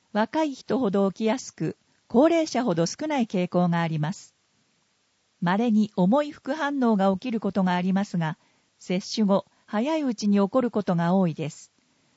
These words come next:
指定された待機時間はしっかり守りましょう。待機中に何かあれば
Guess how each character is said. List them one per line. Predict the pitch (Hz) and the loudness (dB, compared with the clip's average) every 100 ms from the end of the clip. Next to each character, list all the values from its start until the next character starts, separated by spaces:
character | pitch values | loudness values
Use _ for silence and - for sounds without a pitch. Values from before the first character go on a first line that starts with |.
| _ - | _ -18
指 | - | -6
定 | 277 285 | -2 0
さ | 269 | 0
れ | 262 | -2
た | 254 247 | -2 -2
待 | 247 277 | -2 -2
機 | 285 | -2
時 | 262 | -4
間 | - 196 175 | 0 2 2
は | 185 | 2
し | - | -2
っ | _ | _
か | 311 | 0
り | 247 | 2
守 | 175 180 226 | 4 4 6
り | |
ま | 208 | 4
し | 208 202 | 2 -2
ょ | 175 - _ _ _ _ _ _ _ _ _ _ | -2 -4 _ _ _ _ _ _ _ _ _ _
う。 | - | -4
待 | 285 | -2
機 | - | -4
中 | - 285 | -4 -2
に | 277 254 | 2 2
何 | 285 247 | 2 0
か | 202 | 0
あ | 196 | 2
れ | 196 | 2
ば | 165 156 | 0 -2